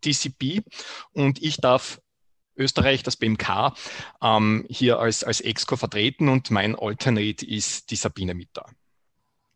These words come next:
Ähm, ich hab schon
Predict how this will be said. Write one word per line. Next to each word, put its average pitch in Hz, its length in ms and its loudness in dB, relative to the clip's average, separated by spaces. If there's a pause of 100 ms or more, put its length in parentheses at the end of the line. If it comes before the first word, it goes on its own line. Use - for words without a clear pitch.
(1800)
Ähm, 165 360 6 (460)
ich 165 160 0
hab 175 80 2
schon 185 320 4